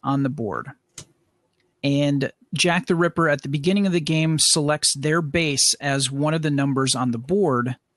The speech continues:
and that is their hub location that they need to get back to. After they commit the murder, they need to either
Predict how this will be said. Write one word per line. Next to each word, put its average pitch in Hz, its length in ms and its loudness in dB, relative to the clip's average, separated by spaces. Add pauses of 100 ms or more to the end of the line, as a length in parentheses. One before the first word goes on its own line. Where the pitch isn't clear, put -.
and 151 140 0
that 151 200 2
is 165 240 2
their 143 280 2
hub 151 280 -2
location 151 540 -2
that 143 140 -2
they 139 120 0
need 147 280 0
to 147 80 -2
get 135 240 -4
back 135 300 -2
to. 127 260 -4
After 135 320 0
they 147 100 0
commit 147 320 -2
the - 80 -4
murder, 151 500 2 (300)
they 156 160 -2
need 156 280 0
to 143 140 -2
either 143 520 0